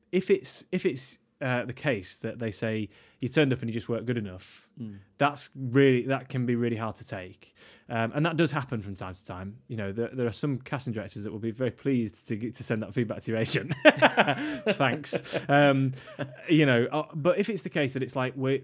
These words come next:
Speaker 1: we're just, you didn't match up with this person," or, um, "Something's not quite right," or,
Speaker 2: Mm.
Speaker 1: y-, y-, you know, th-, there could just be something very out of your control that you just learn to just go, "Oh, well, I can't do anything about that," and I'll, you know, uh, on you go. But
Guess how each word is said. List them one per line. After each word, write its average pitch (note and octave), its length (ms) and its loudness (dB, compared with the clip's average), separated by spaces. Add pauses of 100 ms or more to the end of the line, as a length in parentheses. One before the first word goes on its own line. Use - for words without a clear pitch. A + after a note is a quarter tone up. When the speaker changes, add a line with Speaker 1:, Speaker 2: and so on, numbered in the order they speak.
Speaker 1:
we're D3 160 -2
just, D#3+ 320 -4 (500)
you C3 280 -2
didn't E3 180 2
match C#3 240 -2
up C3 100 -2
with A#2 180 -6
this A#2 120 -6
person," C#3+ 600 0
or, A2+ 460 0 (120)
um, A2 280 -6
"Something's C#3 240 -6
not - 120 -10
quite A2+ 220 -6
right," C3+ 320 2
or, G#2+ 160 -6
Speaker 2:
Mm. - 20 -4
Speaker 1:
y-, - 0 -
y-, A2 760 -10
you F3+ 100 -2
know, D3 80 2
th-, D#3+ 260 -2
there F3+ 100 -2
could G#3 160 -2
just F3 140 -6
be E3 60 -2
something C3+ 280 -2
very B2 480 2 (540)
out C3+ 180 2
of A#2 80 -6
your A#2 160 0
control G#2 640 -8 (160)
that A2 280 -4 (140)
you B2 180 -6
just B2+ 180 -6
learn A#2+ 240 0
to G#2 80 -10
just A2 140 -10
go, B2+ 120 0
"Oh, - 20 0
well, G#2+ 280 -4 (340)
I A2 120 -18
can't G#2+ 200 -14
do G#2 60 -12
anything G2+ 140 -12
about G2+ 240 -12
that," G2+ 220 -16
and G#2+ 340 -12
I'll, G#2+ 240 -16
you A#2 100 -18
know, G#2 220 -16 (200)
uh, - 340 -20
on A2+ 120 -14
you A2 60 -12
go. A#2+ 160 2
But A2 200 -4